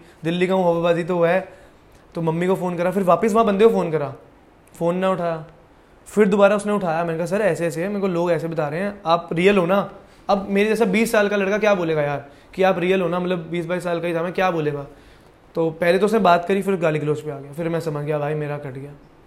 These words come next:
Proper Paytm number, इतना guts थे उनमें, मैंने इतने message करे उन्हें कि please दे दो, मेरी मेहनत है। तो आप मानोगे, नौ जनवरी तक मुझे ढंग से नींद नहीं आई, नौ जनवरी तक मैं रोता रहा, depression में था। फिर दस जनवरी की बात है, दस जनवरी दो हज़ार बीस की, दो हज़ार,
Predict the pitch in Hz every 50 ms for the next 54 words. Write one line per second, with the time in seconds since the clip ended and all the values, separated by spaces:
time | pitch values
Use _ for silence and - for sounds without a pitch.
0 | _ _ - - - - - - - - 196 202 202 202 202 226 220 214 208 208
1 | 196 190 - 190 202 196 190 185 180 180 180 180 190 185 185 185 190 190 196 185
2 | 165 175 165 170 - - 180 175 170 165 165 165 165 160 156 160 170 175 165 -
3 | - - 185 - - 185 196 196 190 185 175 156 180 170 - 180 170 175 170 170
4 | 170 165 156 170 165 170 165 170 160 160 160 156 165 170 165 165 - - - -
5 | - - 160 165 170 175 165 156 156 160 151 170 175 196 185 180 175 175 175 170
6 | 185 180 214 196 175 165 165 175 196 196 165 175 170 170 170 175 160 180 165 170
7 | 160 160 190 175 143 151 156 156 156 165 175 160 151 156 156 156 151 151 143 147
8 | 170 170 - - - - - - - - - 156 175 202 208 180 190 185 180 180
9 | 196 180 202 190 202 202 170 165 160 160 180 175 175 170 175 175 165 165 151 160
10 | 156 147 160 165 165 160 147 135 135 135 131 - - - _ _ _ _ _ _
11 | - - - - - - - - - - - - 196 202 190 214 - - - -
12 | - - - - - - - - 160 208 226 220 208 226 220 214 208 220 196 214
13 | 202 180 170 175 202 190 180 185 180 175 180 180 196 196 175 170 170 165 165 175
14 | 165 151 156 160 165 160 - - 180 202 208 170 156 160 160 175 185 190